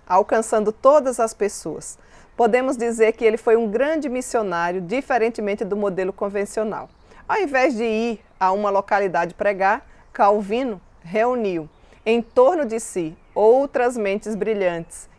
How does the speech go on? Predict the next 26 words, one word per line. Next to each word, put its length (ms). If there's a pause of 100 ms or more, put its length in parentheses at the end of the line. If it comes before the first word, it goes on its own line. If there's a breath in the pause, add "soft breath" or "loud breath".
que, 160
ao 160
saírem 480
de 120
Genebra, 640
incendiaram 1080
o 40
mundo 360
com 160
a 80
tocha 500 (140)
do 140
Evangelho. 520 (960 soft breath)
Para 180
todos 320
os 180
cantos 360
do 120
mundo, 440
homens 320
de 100
Deus 340
levavam 1040 (380 loud breath)
a 100
santa 380
mensagem. 800